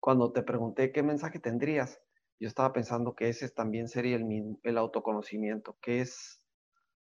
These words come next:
muy importante. Y si regresamos a, a esto de los objetivos que planteamos para el siguiente año y las metas que nos podemos poner,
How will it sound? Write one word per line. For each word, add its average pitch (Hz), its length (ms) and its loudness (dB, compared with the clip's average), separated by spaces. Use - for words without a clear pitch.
muy 160 340 6
importante. 135 880 2
Y 123 400 0
si 127 180 0
regresamos 127 920 2
a, 104 340 -2
a 117 120 4
esto 123 320 4
de 127 60 8
los 117 220 2
objetivos 143 600 -2
que 131 120 -2
planteamos 123 600 2
para 98 160 2
el 92 240 -6
siguiente 123 460 0
año 143 440 2
y 110 120 -6
las 98 260 -2
metas 131 520 0
que 117 100 -2
nos 110 240 -4
podemos 113 360 -2
poner, 113 400 -4